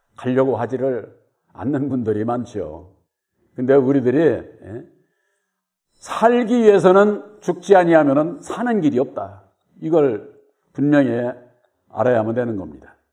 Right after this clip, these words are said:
그래서 저와 여러분들에게 주신 믿음은 십자가의 도를 믿음으로 말미암아 주님의 죽으심을 본받아서 나도 죽겠다고 하는, 장사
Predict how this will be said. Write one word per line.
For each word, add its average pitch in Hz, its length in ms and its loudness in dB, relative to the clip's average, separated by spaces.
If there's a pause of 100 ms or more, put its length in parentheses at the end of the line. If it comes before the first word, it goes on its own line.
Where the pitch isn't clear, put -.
(340)
그래서 117 340 -2
저와 147 300 6
여러분들에게 160 680 4
주신 170 400 -6
믿음은 175 520 2 (320)
십자가의 196 600 2
도를 180 340 2
믿음으로 185 500 2
말미암아 160 800 2 (260)
주님의 202 540 0
죽으심을 208 640 -2
본받아서 196 640 2
나도 165 760 4 (1200)
죽겠다고 156 640 2
하는, 123 240 -10 (760)
장사 175 800 0